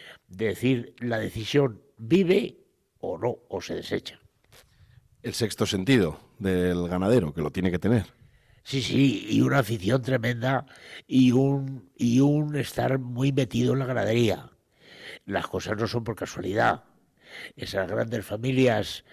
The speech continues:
Speaker 1: de los Domé, yo he conocido a todos ellos y eran unos ganaderos impresionantes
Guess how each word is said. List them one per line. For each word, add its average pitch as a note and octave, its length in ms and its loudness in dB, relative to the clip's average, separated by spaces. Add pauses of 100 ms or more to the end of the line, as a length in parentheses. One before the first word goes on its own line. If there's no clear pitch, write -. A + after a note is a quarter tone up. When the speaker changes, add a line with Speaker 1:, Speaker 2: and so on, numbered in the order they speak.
(320)
Speaker 1:
de G2+ 760 0
los G2+ 200 -4
Domé, C3 540 0 (640)
yo F2+ 400 -8
he F2+ 60 -4
conocido G2 540 -4
a F2 60 -6
todos F#2+ 400 -8
ellos B2 600 -2 (160)
y F2+ 560 -6
eran F#2 480 -12 (460)
unos D#2+ 380 -14
ganaderos F2+ 640 -6
impresionantes G2 1000 -8